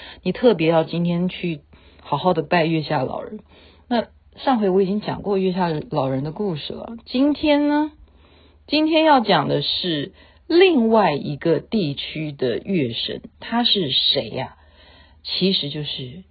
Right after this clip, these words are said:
古希腊。好，古希腊有很多很多的神明，你知道，真正在欧洲来讲，他们的月神就是来自于古希腊的阿提密斯这位女神，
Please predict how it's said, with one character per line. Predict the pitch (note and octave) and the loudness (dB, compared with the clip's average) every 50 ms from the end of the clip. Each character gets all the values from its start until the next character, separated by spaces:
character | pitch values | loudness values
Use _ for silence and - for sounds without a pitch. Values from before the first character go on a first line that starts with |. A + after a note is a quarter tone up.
| _ _ _ _ _ _ | _ _ _ _ _ _
古 | - C#3+ B2 A2+ | -8 -6 -6 -4
希 | - - - C3+ C#3 | -4 -6 -6 -6 -6
腊。 | C3+ C#3 A#2+ G#2 - - _ _ _ - | -8 -8 -10 -12 -16 -20 _ _ _ -20
好， | - - - - _ _ | -20 -20 -20 -20 _ _
古 | - F#3+ G3 | -6 -4 -4
希 | F#3+ - D#4 | -2 -2 -2
腊 | D#4 C#4+ B3 | -2 0 0
有 | G#3 G3+ G3+ G#3+ | 0 0 0 0
很 | - - G3+ F3+ C#3+ C#3+ C3 | -2 0 0 0 0 0 0
多 | F3 G3 G#3+ | 2 2 2
很 | G#3 F3+ C3 | 2 2 -2
多 | B2+ D3 C3+ | -4 -6 -6
的 | B2 B2+ B2 | -6 -6 -4
神 | - - - B2+ A2+ | -4 -4 -4 -4 -6
明， | A#2+ C3 B2 A#2 F#2+ B2+ - - - - - - - | -6 -8 -8 -8 -10 -12 -16 -20 -20 -20 -20 -20 -12
你 | - E3 D#3 | -10 -8 -8
知 | D3+ F3+ | -6 -4
道， | F#3 G#3+ G3 E3 C3+ - _ _ _ _ _ _ _ _ _ _ | -2 -2 -2 -2 -6 -8 _ _ _ _ _ _ _ _ _ _
真 | - A#3+ A#3+ B3 A#3+ | 0 2 4 4 2
正 | A#3 B3+ A#3+ F3 D#3 C#3+ | 2 0 -2 -2 -2 -4
在 | - G3 F3 D3+ C#3 C3+ - _ _ _ _ _ - | -2 -2 -2 -2 -4 -6 -12 _ _ _ _ _ 0
欧 | - G#3+ A3+ A3+ A3 | 2 4 4 4 2
洲 | A3 G#3+ A3 | 2 0 0
来 | G3+ C#3+ A#2 A#2 A#2+ | 0 -2 -4 -6 -8
讲， | - - - - G3+ | -10 -12 -14 -14 -14
他 | - - - C#4+ D4+ | -12 -8 -4 -2 0
们 | C#4+ B3 G#3 E3 | 0 0 0 0
的 | C#3+ C#3+ | -2 -2
月 | D#3+ F3+ F3 C#3+ | -2 -2 -2 -2
神 | B2+ - - B2+ A#2+ D3 | -4 -6 -10 -14 -16 -16
就 | - - F3+ E3 | -10 -10 -8 -8
是 | - - D3+ | -8 -8 -10
来 | C3+ A#2+ B2 | -10 -10 -12
自 | - - - C3+ | -14 -14 -12 -12
于 | A#2+ A2 G#2+ - | -10 -10 -12 -14
古 | - - B2+ A2 | -12 -12 -10 -10
希 | - - - C#3+ | -10 -12 -12 -10
腊 | C#3+ C#3+ C3+ A2+ | -10 -10 -12 -14
的 | G#2+ - - - - _ - - - - - _ _ _ | -16 -18 -20 -20 -20 _ -20 -20 -20 -20 -20 _ _ _
阿 | - F3 F3 E3+ F3 F3+ | -8 -8 -6 -6 -8 -10
提 | - - - A#2+ G#2+ A2 A2+ - | -12 -12 -12 -12 -10 -10 -10 -10
密 | - D3 C3 A#2 A2+ | -10 -10 -10 -10 -12
斯 | - - - C3+ A#2 A2 - _ _ _ _ - - _ | -16 -20 -18 -18 -18 -18 -18 _ _ _ _ -20 -20 _
这 | - - G3+ D#3+ | -2 0 0 0
位 | D3 D3+ C#3 | 0 0 -2
女 | B2+ A#2+ G#2+ - | -2 -2 -6 -8
神， | - - - - - - | -8 -8 -8 -8 -10 -16